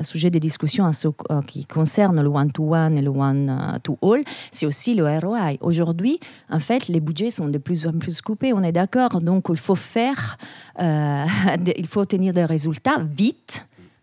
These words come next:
Hein ? Ça, c'est aussi un autre concept, la vitesse, la vitesse des résultats, budget limité. Et donc, oui, la data peut résoudre ce type de problème. Si je vais sur le one-to-all,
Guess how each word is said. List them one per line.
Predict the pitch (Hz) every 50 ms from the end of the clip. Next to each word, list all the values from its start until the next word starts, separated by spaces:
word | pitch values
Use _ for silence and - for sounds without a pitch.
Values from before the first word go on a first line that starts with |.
| _ -
Hein ? | 147 190 277 415 - - - - - -
Ça, | - - 180
c'est | 175 - - - 175 175 180
aussi | 143 143 143 - - 175
un | 175
autre | 175 165 - 180
concept, | 170 - 147 151 139 - - 202 302 - - - 175
la | 151 147 143
vitesse, | 151 151 151 - - 220 240 320 359 - - - - - - - -
la | 160 156
vitesse | 160 170 165 - 185 175 - 175
des | 170 165
résultats, | 160 156 147 147 156 147 147 - - 226 220 247 269 269 262 226
budget | 180 185 156 175 180 175
limité. | 160 156 151 151 151 - - 233 247 277 320 339 - - - - -
Et | - 160
donc, | 165 185 226 294 339 - -
oui, | 165 165 190 269 294 226
la | 170 147
data | 180 160 160 214 208 202 - 254 269 311 294 - -
peut | 285 294
résoudre | 277 - 185 175 165 180 170 151 160
ce | - -
type | 147 - 151 147
de | 143 135
problème. | - - 151 131 113 - -
Si | - - 190
je | 185 208
vais | 202 240
sur | 269 - - 240
le | 214 202
one-to-all, | 190 190 202 196 208 202 - 202 - - - 247 311 403 440 - 165